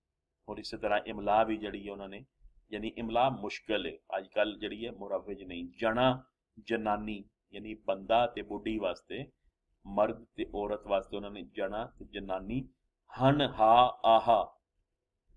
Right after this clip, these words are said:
ਥਾ, ਇਹ ਤਿੰਨਾਂ ਲਫ਼ਜ਼ਾਂ ਵਾਸਤੇ ਹੈ, ਏ ਦੀ ਬਜਾਏ, ਲੀਤਾ ਯਾਨੀ ਲੀਆ ਵਾਸਤੇ, ਅਸੀਂ ਪੰਜਾਬੀ 'ਚ ਉਹਨੂੰ ਲਿਆ ਕਹਿੰਦੇ ਹਾਂ,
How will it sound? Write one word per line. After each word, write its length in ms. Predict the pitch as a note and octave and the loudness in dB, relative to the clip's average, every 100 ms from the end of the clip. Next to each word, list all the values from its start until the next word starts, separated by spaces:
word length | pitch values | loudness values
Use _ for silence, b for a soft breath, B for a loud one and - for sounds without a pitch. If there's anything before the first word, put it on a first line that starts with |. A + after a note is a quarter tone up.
| _ | _
ਥਾ, 500 | - A2 C3 - - _ _ _ _ _ A2 | 6 8 8 6 -10 _ _ _ _ _ -6
ਇਹ 60 | |
ਤਿੰਨਾਂ 300 | - A2+ A#2 | -4 -2 -2
ਲਫ਼ਜ਼ਾਂ 300 | A2 G2+ G#2 | -2 -4 -6
ਵਾਸਤੇ 340 | G#2+ G2 G#2+ G2+ | -6 -8 -10 -8
ਹੈ, 460 | F#2+ G#2+ B2+ C#3 - | 0 2 2 0 0
ਏ 180 | A2+ A2+ | 2 2
ਦੀ 160 | B2 | 0
ਬਜਾਏ, 340 | A#2+ A2+ G#2 G#2+ - _ _ | -2 -2 -2 -4 -16 _ _
ਲੀਤਾ 600 | G#2+ A#2 - C3 C3+ C#3+ G#2 | -10 -10 2 8 8 6 -4
ਯਾਨੀ 240 | G#2 A2 | -8 -8
ਲੀਆ 520 | G2+ G#2 G2+ G#2 E2+ - _ | -10 -12 0 0 0 -6 _
ਵਾਸਤੇ, 400 | F#2+ - _ E2+ _ _ _ _ | -6 -6 _ -16 _ _ _ _
ਅਸੀਂ 120 | A2 A2+ | -14 -10
ਪੰਜਾਬੀ 360 | A2 G#2 A2 | -2 0 0
'ਚ 40 | A2 | -6
ਉਹਨੂੰ 240 | A2 G#2+ | -6 -8
ਲਿਆ 260 | G#2+ G#2 G#2+ | 0 2 2
ਕਹਿੰਦੇ 380 | G#2 G2+ G2+ | -2 -8 -10
ਹਾਂ, 80 | F#2+ | -14